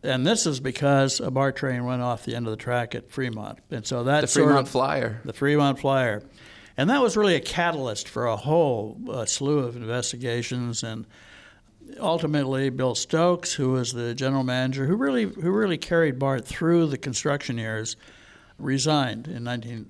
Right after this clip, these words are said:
Speaker 1: seventy-four.
Speaker 2: And besides all the technical and, and
Speaker 1: Anyway.
Speaker 2: labor issues, I was gonna, <clears throat> um,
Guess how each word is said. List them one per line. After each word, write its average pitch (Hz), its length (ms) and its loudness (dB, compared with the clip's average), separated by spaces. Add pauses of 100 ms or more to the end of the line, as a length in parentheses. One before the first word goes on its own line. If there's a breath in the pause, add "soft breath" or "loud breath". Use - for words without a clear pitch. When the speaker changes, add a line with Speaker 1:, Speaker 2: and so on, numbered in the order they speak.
Speaker 1:
seventy-four. 110 840 -4 (380)
Speaker 2:
And 143 300 0
besides 147 460 0
all 113 160 2
the 107 240 4
technical 110 800 -2
and, 101 180 -4
and - 60 -10
Speaker 1:
Anyway. 139 240 2
Speaker 2:
labor 139 180 0
issues, 123 500 0
I 113 120 2
was 127 180 2
gonna, 131 260 2
<clears throat> 113 140 2
um, 113 500 2